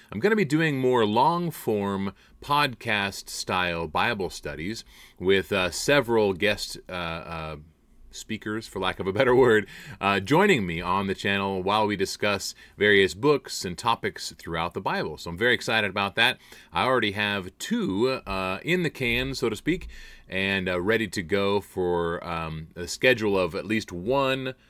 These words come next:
per week in twenty twenty-four, and we will begin with the book of Colossians. So be on the lookout for that next week as we start our new year off with a bang. Let's get into today's reading, which will be from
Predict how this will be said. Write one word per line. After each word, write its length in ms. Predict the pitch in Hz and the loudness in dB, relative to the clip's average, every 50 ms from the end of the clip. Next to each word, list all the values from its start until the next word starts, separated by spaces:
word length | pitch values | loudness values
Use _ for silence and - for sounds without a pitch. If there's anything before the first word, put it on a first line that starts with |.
| _ _ _ _ _ - | _ _ _ _ _ -12
per 280 | - - 165 165 151 | -2 0 0 2 2
week 600 | 127 107 110 117 95 78 - - - - - - - | 2 2 2 2 0 0 -4 -8 -16 -20 -20 -18 -10
in 240 | 90 90 90 90 90 | -6 -4 -4 -4 -6
twenty 260 | - - - 85 85 | -8 -10 -8 -8 -8
twenty-four, 760 | 82 - - 90 90 90 85 - - 104 117 117 82 78 - - - - - - - | -8 -8 -8 -8 -8 -8 -8 -6 -6 -6 -4 -4 -6 -6 -8 -12 -18 -20 -20 -16 -10
and 240 | 76 80 82 82 87 | -8 -6 -4 -4 -2
we 80 | 98 | 0
will 140 | 98 95 87 | 2 2 2
begin 600 | 82 90 76 71 120 160 151 95 82 85 90 85 | 0 -2 -4 -4 -2 -2 -2 -2 -2 -4 -4 -2
with 260 | 82 92 95 - - | 0 0 0 0 -2
the 100 | - 82 | -10 -10
book 240 | 73 113 117 - - | -6 -6 -6 -4 -4
of 100 | 92 - | -6 -6
Colossians. 640 | - - 92 107 127 139 120 - - 78 71 71 - | -6 -4 -2 -2 -2 -2 -4 -8 -12 -12 -14 -12 -12
So 240 | - - 92 85 82 | -8 -6 -6 -4 -2
be 160 | 87 151 190 | 2 4 4
on 80 | 196 | 4
the 60 | 170 165 | 4 2
lookout 340 | 175 170 180 175 170 139 | 2 2 2 0 0 0
for 100 | - 127 113 | -2 0 2
that 260 | 127 143 135 - - - - - - - - - | 4 4 4 2 -2 -6 -10 -16 -18 -20 -14 -8
next 380 | 95 127 185 208 - - - | -2 0 0 0 -2 -6 -8
week 420 | 117 175 247 220 113 80 - - _ - - - - - - | -6 -6 -4 -4 -4 -6 -8 -16 _ -20 -20 -20 -20 -12 -4
as 400 | 101 110 117 117 117 107 98 98 | 0 2 2 4 2 0 -2 -2
we 260 | 107 120 123 120 117 | -2 0 0 0 -2
start 480 | - - - - 123 127 127 120 - - - | -4 -6 -4 -2 0 0 0 -2 -4 -6 -8
our 320 | 87 90 92 98 101 101 92 | -6 -4 -4 -2 -2 -2 -4
new 400 | 87 87 90 101 107 113 117 113 | -4 -4 -4 -4 -4 -4 -4 -4
year 460 | 101 85 80 90 104 120 120 113 - | -4 -4 -4 -2 0 0 0 0 -2
off 420 | - 85 87 92 101 - - - | -2 -2 -2 -2 -2 -4 -6 -10
with 300 | 78 85 90 90 - - - | -6 -4 -4 -4 -6 -10 -14
a 160 | 90 95 92 | -10 -10 -8
bang. 500 | 80 73 92 117 123 92 78 76 82 80 - - - - - - - | -6 -4 -4 -4 -2 -4 -4 -6 -8 -12 -14 -18 -20 -20 -20 -10 -2
Let's 160 | - 131 131 - | 0 2 2 4
get 140 | - 151 | 4 4
into 220 | 147 139 120 117 95 | 4 4 2 -2 -4
today's 420 | 87 104 127 190 240 233 175 107 | -2 0 2 4 4 4 2 0
reading, 340 | 98 90 80 78 90 104 104 | -2 -2 0 -2 -2 -4 -4
which 180 | 98 101 - 101 | -6 -4 -4 -4
will 60 | 98 | -4
be 220 | 90 107 110 107 | -2 0 -2 -2
from 380 | - - 110 104 104 98 98 | -2 -2 -2 0 0 -2 -4